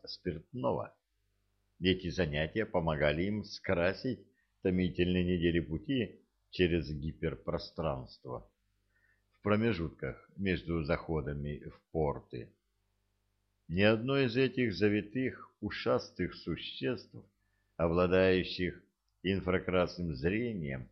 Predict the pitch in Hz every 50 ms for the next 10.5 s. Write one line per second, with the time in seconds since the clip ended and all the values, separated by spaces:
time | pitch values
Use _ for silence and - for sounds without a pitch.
0 | _ _ _ _ _ _ _ _ _ _ _ - 87 98 101 101 101 101 101 92
1 | - - - 101 95 95 92 87 - - 90 82 80 - 90 85 - - 87 80
2 | - 82 78 - _ - 82 80 76 - - - 92 85 - - 151 151 131 107
3 | 82 76 - - - 73 69 65 64 60 - _ _ _ _ _ _ _ _ _
4 | _ _ _ - 85 95 107 123 131 139 156 156 156 151 156 - 104 113 117 117
5 | 113 107 107 107 110 107 107 107 107 104 107 104 107 98 90 92 98 95 95 -
6 | 85 85 82 - - - 78 73 73 78 80 87 95 113 - _ _ _ - -
7 | 92 95 90 87 82 80 - 76 76 73 71 - 92 92 92 90 - 104 110 110
8 | 110 - - _ _ _ _ - - 82 90 82 73 67 62 65 82 82 - -
9 | - 90 87 87 78 - - - 80 78 78 78 76 76 76 - - 82 82 -
10 | 92 95 98 - - 139 139 123 - -